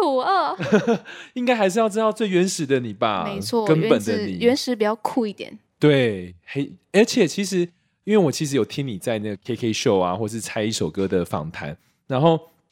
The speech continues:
Speaker 2: 像有讲到你当初会加入这个政大黑鹰，是不是也是因为有免费的东西可以拿？
Speaker 1: 嗯，没错。
Speaker 2: <laughs>
Speaker 1: 跟你讲，免费东西最贵了。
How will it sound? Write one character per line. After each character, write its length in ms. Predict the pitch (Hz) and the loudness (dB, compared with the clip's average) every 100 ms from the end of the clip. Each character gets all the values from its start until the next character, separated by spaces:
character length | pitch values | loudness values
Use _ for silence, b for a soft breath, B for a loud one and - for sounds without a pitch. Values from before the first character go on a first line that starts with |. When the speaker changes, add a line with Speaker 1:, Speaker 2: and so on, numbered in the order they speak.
| _ _ _ _ | _ _ _ _
Speaker 2:
像 220 | - 170 | -2 2
有 100 | 127 | 2
讲 240 | 131 101 95 | 2 -2 0
到 140 | 139 | -2
你 100 | 101 | -2
当 220 | 95 123 | -4 -4
初 180 | 123 123 | -2 -2
会 140 | 135 | 0
加 240 | 113 123 113 | 0 -2 -2
入 140 | 120 | -2
这 100 | 107 | -2
个 100 | 101 | -6
政 240 | 92 117 95 | -6 -6 -4
大 180 | 104 | -4
黑 280 | 95 104 95 | -4 -4 -4
鹰， 320 | 87 92 87 - _ _ _ | -4 -6 -8 -14 _ _ _
是 140 | - 180 | -8 0
不 60 | |
是 80 | 165 | 4
也 100 | 151 | 4
是 160 | 107 147 | 4 2
因 200 | 135 139 | 2 4
为 400 | 135 120 95 73 | 4 4 0 -2
有 100 | 101 | -4
免 180 | 117 90 | -2 -2
费 120 | 127 | -2
的 40 | |
东 160 | 107 101 | 0 0
西 100 | 104 | -2
可 120 | 95 | 0
以 100 | 85 | -2
拿？ 260 | 69 50 92 | -2 -8 -8
Speaker 1:
嗯， 100 | 247 | -2
没 240 | 254 214 226 | -2 -2 -6
错。 320 | - 330 254 | -2 0 2
Speaker 2:
<laughs> 760 | 123 175 160 151 113 - _ _ | 2 2 0 -4 -6 -10 _ _
Speaker 1:
跟 120 | 285 | -2
你 40 | 262 | 0
讲， 80 | |
免 200 | 202 202 | 0 -4
费 120 | 196 254 | 0 0
东 160 | 226 | 0
西 120 | 233 | -2
最 220 | 220 214 185 | -2 0 0
贵 300 | - 175 82 | 0 0 0
了。 200 | - | -4